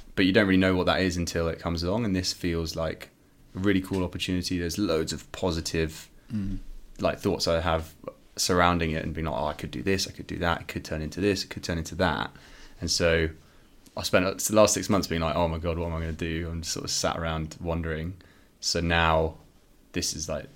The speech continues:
Speaker 1: feels like a good option.
Speaker 2: Absolutely.
Speaker 1: Good fork in the road.
Speaker 2: Yeah.
Speaker 1: Yeah.
Speaker 2: Absolutely. So you say the, um, the breakup bl-, blindsided you a little bit. You didn't see it
Speaker 1: Yeah,
Speaker 2: coming.
Speaker 1: yeah, pretty much, yeah.
Speaker 2: Yeah. Was it a hard time?
Speaker 1: Yeah, yeah. Pro-, like,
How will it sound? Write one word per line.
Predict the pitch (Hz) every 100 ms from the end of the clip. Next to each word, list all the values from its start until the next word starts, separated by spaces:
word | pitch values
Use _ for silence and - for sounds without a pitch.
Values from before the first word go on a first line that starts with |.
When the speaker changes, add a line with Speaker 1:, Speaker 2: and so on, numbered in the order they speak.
| - -
Speaker 1:
feels | 92 82
like | 85 -
a | 90
good | 95 90 - -
option. | - - 160 - - -
Speaker 2:
Absolutely. | 127 - 117 131
Speaker 1:
Good | -
fork | 110 101
in | 101
the |
road. | 107 127 120 - -
Speaker 2:
Yeah. | 110 117 110 - - -
Speaker 1:
Yeah. | 92 95 117 -
Speaker 2:
Absolutely. | 117 117 123 135 107 - - -
So | - 156
you | 156
say | - 185
the, | 156 160 156 151
um, | 143 139 135 120 - _ _ _ _ _ _ _ -
the |
breakup | 127 147 151 135 101 - -
bl-, | 117 110 120
blindsided | 127 143 117 104 95
you | 95 95
a | 101
little | 107
bit. | 101 92 -
You |
didn't | 107 90
see | 90
it | 85
Speaker 1:
Yeah, | 87
Speaker 2:
coming. | 87 95 87
Speaker 1:
yeah, | 95 87 87
pretty | - 98
much, | 87 82 - -
yeah. | 107
Speaker 2:
Yeah. | 110 101 90 -
Was | 104 107
it |
a | 98 120
hard | 104 -
time? | 120 98 - - - - -
Speaker 1:
Yeah, | - 107 131 95 82
yeah. | 90 101 80
Pro-, | 101 101 92
like, | 85